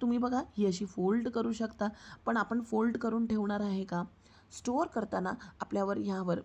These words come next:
अगदी तुम्ही याच्यावर फेकली ना तरी तिला काय होणार नाही. आणि इथे रेडी आहे आपली ही संस्कार भारती रांगोळी. तुम्हाला आमचा हा व्हिडिओ कसा वाटला? रांगोळी बनवण्याची ही प्रोसेस कशी वाटली? आम्हाला कमेंट बॉक्समधून नक्की कळवा.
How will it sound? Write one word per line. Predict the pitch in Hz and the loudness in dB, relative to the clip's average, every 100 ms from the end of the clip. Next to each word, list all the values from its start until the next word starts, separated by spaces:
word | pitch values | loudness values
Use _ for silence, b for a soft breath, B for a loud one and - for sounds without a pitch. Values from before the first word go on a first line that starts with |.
| - | -6
अगदी | 190 254 294 | -4 -2 -2
तुम्ही | 262 277 | -2 0
याच्यावर | 254 240 262 262 - b b b - | 0 0 -4 -4 -12 b b b -4
फेकली | 254 233 277 | -2 0 0
ना | 277 277 | 0 0
तरी | 254 254 | 0 0
तिला | 262 233 | -2 -2
काय | 208 175 | 0 0
होणार | 156 - | 0 -4
नाही. | - - - - - b b b - - | -8 -12 -16 -20 -20 b b b -20 -6
आणि | - 285 320 - | -2 -2 -2 -4
इथे | 220 302 | -2 0
रेडी | 247 202 | 2 2
आहे | 214 185 190 - | 2 2 0 -2
आपली | - - 180 202 | -8 -4 -4 -2
ही | 185 202 | -4 -6
संस्कार | 233 202 - 202 | -6 -8 -10 -10
भारती | 202 180 175 - | -10 -10 -10 -10
रांगोळी. | - - - - - - - _ - - - B B B - | -10 -14 -18 -20 -20 -20 -20 _ -20 -20 -20 B B B -2
तुम्हाला | 339 339 | 0 0
आमचा | 302 294 | -2 -2
हा | 269 240 | -2 0
व्हिडिओ | 220 208 | -2 -2
कसा | 202 208 - | -4 -8 -8
वाटला? | 233 226 277 - - - B B 185 | -10 -12 -18 -18 -20 -20 B B -6
रांगोळी | 165 180 285 | -4 0 0
बनवण्याची | 440 392 349 339 - | 0 0 0 -2 0
ही | 311 254 | 0 2
प्रोसेस | 370 523 508 480 - | 2 2 2 -2 0
कशी | 302 262 | -2 0
वाटली? | 262 226 220 240 B B | 2 2 0 -2 B B
आम्हाला | - 453 415 | -6 -2 -2
कमेंट | 302 294 240 | -2 0 2
बॉक्समधून | 165 156 - 175 | 0 -4 -4 -2
नक्की | 156 - 196 | -2 -4 -6
कळवा. | 180 151 - | -4 -4 -6